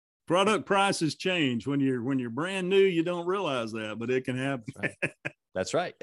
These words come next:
Speaker 2: Uh, well, and how, how could you know? You were brand new. You hadn't been doing it for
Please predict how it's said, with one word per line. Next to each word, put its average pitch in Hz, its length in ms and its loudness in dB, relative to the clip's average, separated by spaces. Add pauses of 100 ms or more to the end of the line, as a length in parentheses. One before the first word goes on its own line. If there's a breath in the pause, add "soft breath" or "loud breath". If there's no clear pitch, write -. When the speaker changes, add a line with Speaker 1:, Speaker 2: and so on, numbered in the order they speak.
(120)
Speaker 2:
Uh, 131 40 -2
well, 147 180 4
and 131 60 2
how, 151 200 4
how 151 180 0
could 151 260 -4
you 139 120 -4
know? 165 180 -4
You 95 200 -4
were 98 60 -2
brand 101 280 0
new. 151 80 -6
You 101 100 -6
hadn't 107 240 0
been 113 160 -2
doing 170 220 4
it - 80 -4
for 87 200 -4